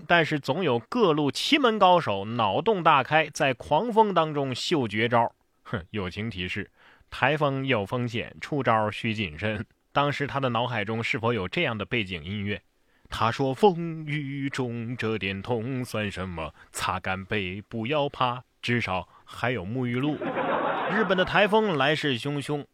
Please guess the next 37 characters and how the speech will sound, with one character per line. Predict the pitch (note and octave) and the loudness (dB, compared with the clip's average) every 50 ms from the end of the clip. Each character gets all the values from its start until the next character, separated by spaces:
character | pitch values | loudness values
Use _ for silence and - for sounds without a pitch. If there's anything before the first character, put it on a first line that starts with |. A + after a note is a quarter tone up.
| _ _ | _ _
美 | C3+ C#3 D3 D3+ D3 C3+ B2+ C3 | -4 0 2 4 4 4 4 2
国 | B2 C3+ D3+ F#3+ | 2 0 0 2
的 | G3 F#3 E3 C#3 | 4 4 4 2
余 | A#2+ C3 E3 A#3 B3+ | 0 2 2 2 6
震 | A#3 C#4 B3+ E3 - _ | 8 6 6 6 4 _
也 | E3+ D3 C#3+ C3+ A#2+ A2 | -4 0 4 4 4 4
如 | G#2+ G#2 A2+ A#2+ | 2 0 -2 -2
临 | A#2+ A2+ G#2+ A2 G#2+ | 0 0 0 2 4
大 | A#2+ G2+ F2+ | 2 2 2
敌。 | E2+ E2 - F3+ F#3 G3 F4+ F4+ F#4 F#4+ G#4+ A#4 C5+ | 0 -2 -4 -4 -2 0 0 0 0 0 -2 -4 -6
说 | - - G3 F#3+ | -2 0 2 2
有 | F3 E3+ | 2 2
这 | E3+ F#3+ | 2 0
么 | F3+ F#3 | 0 0
一 | F#3+ F#3 | 0 0
种 | C#3+ C#3 D3 F3 F3 - _ | 0 -2 -2 -4 -6 -4 _
北 | - B2+ A2+ G#2+ A#2 | 4 4 6 4 4
方 | B2 - G3 F#3+ G3 F#3+ F3 | 4 4 4 4 4 2 0
蛇 | - - - - - C#3 D3+ A3+ C4+ C4+ | 0 0 0 2 2 4 4 6 4 4
头 | - - - D3 F#3+ B3+ A#3+ | 2 0 0 2 2 2 0
鱼 | F3+ C3+ D3 G#3 B3+ A3 | 0 0 0 0 0 -2
在 | E3+ - - D3+ C#3 C3 | -2 0 2 2 4 2
美 | B2 A2+ G#2+ F#2+ F2+ F2+ | 2 0 0 0 -2 -2
国 | - G#2 A2+ B2 | -2 0 0 0
成 | A#2 - - G2+ A2 A#2+ B2+ | -2 -4 -8 -8 -8 -6 -2
灾， | A#2+ B2 B2 B2+ - - _ _ _ _ _ | 0 2 2 2 0 -2 _ _ _ _ _
美 | B2 B2 B2 B2 B2 | 0 2 4 4 4
国 | A#2+ C3+ C#3+ D3 | 2 2 2 2
渔 | C3 C#3+ D3+ | 2 0 0
政 | D3 D#3 D3 C3+ | 2 0 0 0
署 | - - G2 F#2 | -2 -4 -6 -8
下 | G#2+ - - C3+ A#2 | -4 0 0 2 2
令 | A#2 C3 B2 G#2+ - _ _ - | 2 2 0 -2 -6 _ _ -6
格 | A#2+ A#2+ D3 G3 A3 G#3+ | -4 -2 2 2 2 2
杀 | D#3+ - F3 E3 E3 | 4 4 4 4 4
勿 | F3 F3+ G3 G3 | 2 0 -2 0
论。 | G3 C4+ C4+ | 0 0 -2